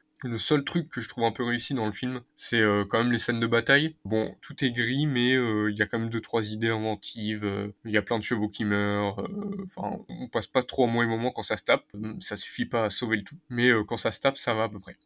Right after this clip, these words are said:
Donc je trouve pas Joaquin Phoenix exceptionnel dans le, le film. Enfin, de toute façon, il tire la gueule tout le long. C'est sûrement une consigne, je pense, parce que je veux pas croire qu'il soit à ce point malheureux dans sa vie. Mais ça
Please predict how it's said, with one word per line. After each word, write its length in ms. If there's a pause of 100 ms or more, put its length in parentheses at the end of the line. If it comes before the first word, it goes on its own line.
(280)
Donc 140
je 80
trouve 140
pas 180
Joaquin 340
Phoenix 420
exceptionnel 640
dans 140
le, 280
le 200
film. 240
Enfin, 140
de 20
toute 120
façon, 160
il 200
tire 240
la 120
gueule 220
tout 160
le 60
long. 240
C'est 160
sûrement 260
une 60
consigne, 360
je 120
pense, 180
parce 160
que 460
je 180
veux 60
pas 160
croire 180
qu'il 140
soit 520 (140)
à 100
ce 100
point 200
malheureux 320
dans 140
sa 140
vie. 280
Mais 120
ça 280